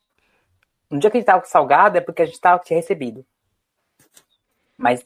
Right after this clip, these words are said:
era batatinha todo o intervalo, era batatinha o quê? Moedinha, juntava as moedas. Ainda, ainda bem que naquela época as batatas eram baratas, né? Tinha de três, de quatro e de cinco. De cinco era master. Esse eu acho o maior perrengue que a gente tinha.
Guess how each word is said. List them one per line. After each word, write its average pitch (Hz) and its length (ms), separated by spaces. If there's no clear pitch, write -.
era 131 220
batatinha 143 840
todo 185 220
o - 20
intervalo, 147 840
era 165 140
batatinha 147 600
o 143 40
quê? 165 320
Moedinha, 147 520
juntava 151 360
as 156 80
moedas. 143 520
Ainda, 151 360
ainda 135 260
bem 143 120
que 151 40
naquela 151 260
época 147 180
as 143 80
batatas 139 320
eram 135 120
baratas, 147 440
né? 143 180
Tinha 143 180
de 135 120
três, 147 500
de 151 120
quatro 151 400
e - 20
de 214 80
cinco. - 420
De - 60
cinco 131 240
era 190 100
master. - 540
Esse 135 200
eu 143 40
acho 127 160
o 147 40
maior 139 160
perrengue 160 240
que 135 40
a 131 40
gente 165 220
tinha. 110 400